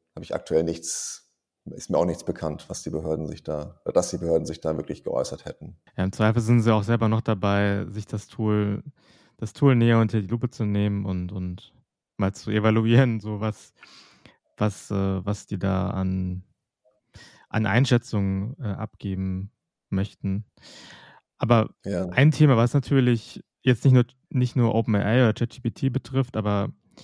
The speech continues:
Speaker 2: auch auf Chat G P T zutrifft, ist natürlich das Thema Drittlandtransfer. Also die Server von Open A I stehen, äh, nicht in Europa, soweit ich weiß, sondern in den U S A. Das heißt,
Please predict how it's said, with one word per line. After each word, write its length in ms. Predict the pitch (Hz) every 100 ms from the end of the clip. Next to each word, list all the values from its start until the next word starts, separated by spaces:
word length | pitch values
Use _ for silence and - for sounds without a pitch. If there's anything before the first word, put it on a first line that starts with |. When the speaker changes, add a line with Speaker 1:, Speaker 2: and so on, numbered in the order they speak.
| _ _
Speaker 2:
auch 160 | 135
auf 140 | 135 120
Chat 160 | 135
G 120 | - 110
P 120 | 117
T 380 | - 123 120 -
zutrifft, 480 | - 120 120 -
ist 100 | 110
natürlich 320 | - - 110 107
das 160 | 98
Thema 440 | - 110 101 98 -
Drittlandtransfer. 1400 | 101 113 120 117 123 123 _ - 123 - - 120 127 120
Also 340 | 98 101 104 - _ _ _ _ _ _ _
die 60 | 107
Server 560 | - 113 113 117 117
von 220 | 113 117 110
Open 240 | 113 113
A 240 | 104 107
I 60 | 120
stehen, 640 | - 120 113 113 110 110 -
äh, 280 | 120 107 101
nicht 320 | 107 131 -
in 100 | 107
Europa, 600 | 113 101 131 151 147 143
soweit 240 | 127 123 127
ich 100 | -
weiß, 200 | 120 120
sondern 340 | 110 107 98
in 220 | - 113
den 100 | 107
U 80 | 107
S 100 | 113
A. 240 | - 107
Das 180 | 117 113
heißt, 280 | 110 107 -